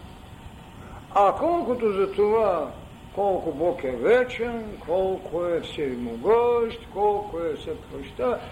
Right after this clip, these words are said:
вижте, на Бог тези неща хич не му трябват. Човек си намира извинение, че ги търси в Бога, вместо да ги направи в себе си.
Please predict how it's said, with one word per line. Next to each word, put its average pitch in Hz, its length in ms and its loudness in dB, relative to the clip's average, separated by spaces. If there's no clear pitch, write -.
вижте, 220 300 -2
на 185 120 2
Бог 208 260 4
тези 170 280 2
неща 156 380 -4
хич 143 180 -10
не 117 100 -12
му 104 160 -12
трябват. 92 360 -10
Човек 226 220 4
си 208 160 4
намира 202 360 6
извинение, 170 840 2
че 156 120 -4
ги 151 120 0
търси 180 380 0
в 135 120 -2
Бога, 190 240 6
вместо 165 420 0
да 160 120 0
ги 151 120 0
направи 147 440 0
в - 60 -10
себе 113 240 -6
си. - 240 -12